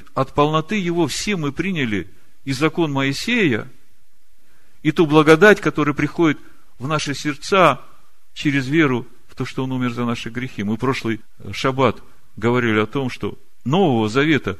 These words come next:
в принципе не может существовать без Первого Завета. Потому что именно содержание Первого Завета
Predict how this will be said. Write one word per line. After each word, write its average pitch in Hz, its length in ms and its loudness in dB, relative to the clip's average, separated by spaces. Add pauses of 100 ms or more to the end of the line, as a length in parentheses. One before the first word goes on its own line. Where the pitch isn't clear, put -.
(140)
в - 100 -14
принципе 151 560 0
не 123 100 -2
может 120 240 -2
существовать 135 560 0 (260)
без 120 260 0
Первого 135 440 4
Завета. 120 460 2 (1120)
Потому 147 260 0
что 147 160 0
именно 151 220 2
содержание 139 640 4
Первого 135 360 6
Завета 131 560 4